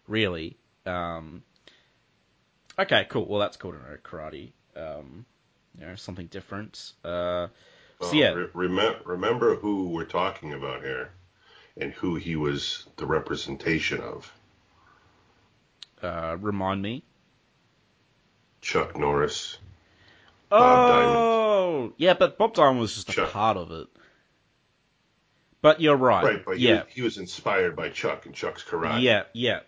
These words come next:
Speaker 1: that's a good point. Um, uh, yeah. Uh, Chuck, Chuck did old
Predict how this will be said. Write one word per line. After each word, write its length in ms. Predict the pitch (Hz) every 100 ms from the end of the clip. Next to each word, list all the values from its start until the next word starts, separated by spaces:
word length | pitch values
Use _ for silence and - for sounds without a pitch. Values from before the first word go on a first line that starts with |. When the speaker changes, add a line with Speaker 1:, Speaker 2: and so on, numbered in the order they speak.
| _
Speaker 1:
that's 280 | 123 113 -
a 60 |
good 220 | 113 101 -
point. 240 | 64 - _ _ _ _ _ _ _ _ -
Um, 640 | 92 85 82 78 69 71 90 90 - _ _ _ _ _ _ _ _ _ - _ _ _ _ _ _ _ _ _ _
uh, 840 | 90 85 76 65 65 65 67 73 80 -
yeah. 280 | - 92 78 - - - _ _ _ _ _ -
Uh, 40 | 104 - _
Chuck, 300 | - 101 -
Chuck 260 | - -
did 140 | - 98
old 200 | 87